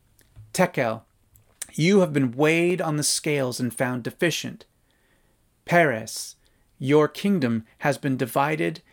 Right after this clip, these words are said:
and given over to the Medes and Persians. Then Belshazzar gave orders,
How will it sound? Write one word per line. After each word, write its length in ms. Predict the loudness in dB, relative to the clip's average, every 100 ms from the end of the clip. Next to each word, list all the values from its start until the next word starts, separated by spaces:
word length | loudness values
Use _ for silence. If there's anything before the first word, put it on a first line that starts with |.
| _
and 160 | -4 2
given 260 | 2 2
over 300 | 0 0 -2
to 160 | -6 -4
the 80 | -4
Medes 680 | -2 -4 -4 -6 -6 -8 -12 _ _
and 200 | -8 -8
Persians. 840 | -6 -4 -2 -4 -8 -10 -10 -12 -14 _ _ _ _ _ _ _ _ _ _
Then 280 | 2 2 2
Belshazzar 720 | 2 0 0 0 0 -2 -4
gave 220 | -4 -4 -2
orders, 600 | -2 0 -2 -6 -10